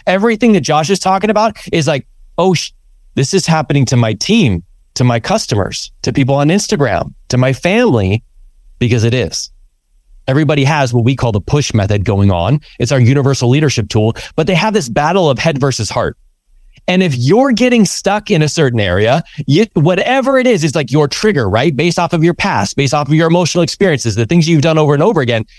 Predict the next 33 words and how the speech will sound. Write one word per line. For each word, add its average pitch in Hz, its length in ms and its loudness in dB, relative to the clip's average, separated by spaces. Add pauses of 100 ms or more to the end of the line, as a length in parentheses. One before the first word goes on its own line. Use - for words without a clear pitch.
(160)
If 131 120 -2
you 233 160 4
feel 240 200 2
like 214 160 0
you're 180 80 2
getting 151 240 0
stuck 175 240 -4
in 156 80 0
that 123 160 0
area, 135 500 0 (800)
there's 226 280 0
other 240 180 2
people 190 260 2
out 220 180 2
there 156 160 2
who 170 120 2
are 165 240 0
also 247 300 2
gonna 175 160 0
be 143 60 2
getting 139 280 0
stuck, 170 260 -2 (160)
but 220 140 -2
they 233 100 2
might 214 220 0
be 226 100 0
getting 180 220 2
stuck 180 240 -2
in 135 100 2
different 143 300 0
areas 170 260 2
than 110 140 0
you. 95 200 0